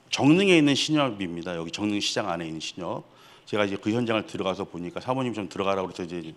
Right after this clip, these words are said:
들어가게 됐는데요. 거기 부장님이 계셔요.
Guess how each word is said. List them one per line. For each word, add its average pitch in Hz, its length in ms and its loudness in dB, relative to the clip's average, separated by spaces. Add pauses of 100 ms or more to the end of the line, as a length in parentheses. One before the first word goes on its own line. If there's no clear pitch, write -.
(120)
들어가게 92 320 -4
됐는데요. 85 480 -10 (440)
거기 104 140 -2
부장님이 123 580 4
계셔요. 78 460 -4